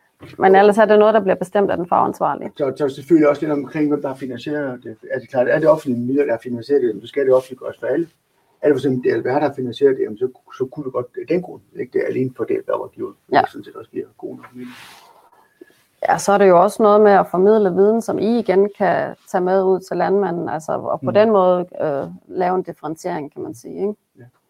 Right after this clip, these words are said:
Speaker 2: Og, og lige inden vi går tilbage til det, du med strategi, så spørger Maria, kan man gemme, øh, eller favorisere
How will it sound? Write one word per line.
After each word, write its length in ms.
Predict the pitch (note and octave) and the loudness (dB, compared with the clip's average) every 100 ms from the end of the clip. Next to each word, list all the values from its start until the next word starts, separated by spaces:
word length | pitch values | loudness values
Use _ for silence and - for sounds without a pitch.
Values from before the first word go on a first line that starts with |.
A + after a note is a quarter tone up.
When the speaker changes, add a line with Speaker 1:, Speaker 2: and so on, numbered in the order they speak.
| _ _ _ _ _ - | _ _ _ _ _ 0
Speaker 2:
Og, 80 | C3+ - | 0 2
og 80 | E3 | 2
lige 180 | F#3 G3+ | 4 4
inden 140 | G3+ | 4
vi 40 | F3 | 4
går 280 | C3+ C3+ | 2 2
tilbage 320 | C3 C#3 D3 E3+ | 0 -2 0 0
til 120 | C3+ | -2
det, 180 | D3 C3+ | -6 -4
du 100 | C#3+ | -4
med 80 | D3 | -4
strategi, 340 | C#3 B2+ D#3 | -6 -8 -10
så 100 | E3+ | -10
spørger 360 | - F3 E3+ D3+ | -4 -2 -2 -2
Maria, 380 | C3+ C#3 E3+ | -4 0 0
kan 160 | E3 C#3+ | 0 -2
man 140 | C3 | -4
gemme, 260 | - E3 F#3+ | 2 2 2
øh, 460 | D#3+ - B2+ B2+ - | 0 -2 -2 -2 -2
eller 180 | C3 C3 | -4 -4
favorisere 960 | B2+ B2 B2 - - - G3 G#3 E3 | -4 -2 -4 -10 -16 -2 2 2 0